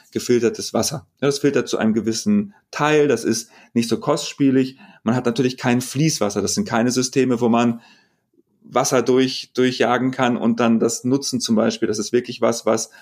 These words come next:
Zeit braucht und dann hat man zumindest einen gewissen Anteil an natürlichem Trinkwasser vielleicht, dann ein, zwei Liter pro Tag, je nach S-, System, ähm, oder vielleicht auch mal fünf, sechs,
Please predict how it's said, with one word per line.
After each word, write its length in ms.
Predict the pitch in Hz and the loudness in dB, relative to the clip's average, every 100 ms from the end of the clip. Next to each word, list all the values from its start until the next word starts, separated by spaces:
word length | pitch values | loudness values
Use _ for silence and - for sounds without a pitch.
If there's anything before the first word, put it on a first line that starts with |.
| _ _ | _ _
Zeit 340 | - 127 143 | -4 -2 -2
braucht 440 | 143 123 120 120 - - _ - | -2 0 2 2 -4 -20 _ -4
und 140 | 110 | 0
dann 80 | 120 | 0
hat 160 | 127 | 0
man 120 | 117 113 | 0 2
zumindest 400 | 117 113 113 - | 2 2 2 0
einen 140 | 107 | 0
gewissen 340 | 107 117 120 | 2 0 -2
Anteil 580 | - 110 - 110 107 104 - - | 0 -2 0 2 2 0 -8 -6
an 120 | 104 | 0
natürlichem 520 | 110 107 113 107 107 | 0 2 -2 0 -4
Trinkwasser 500 | 104 117 117 107 104 | 0 0 0 -2 -2
vielleicht, 460 | 104 101 101 101 - _ _ | -2 0 2 0 -4 _ _
dann 120 | 107 | -2
ein, 180 | - 110 | 2 0
zwei 200 | 214 110 | 2 0
Liter 240 | 107 110 113 | 0 0 -2
pro 160 | - | -2
Tag, 340 | - 104 - _ _ _ | -2 -4 -6 _ _ _
je 120 | 104 | 0
nach 260 | 107 101 - | 2 0 -4
S-, 80 | - | -10
System, 760 | - 110 104 - 104 101 104 - _ - | -8 -4 -4 2 2 2 -2 -12 _ -6
ähm, 260 | 98 98 98 | 0 0 2
oder 200 | - 101 | 0 0
vielleicht 280 | 104 101 104 | 2 0 0
auch 140 | - | 0
mal 100 | 98 | -2
fünf, 240 | 95 110 | 0 0
sechs, 420 | 107 107 107 - | 2 0 0 -4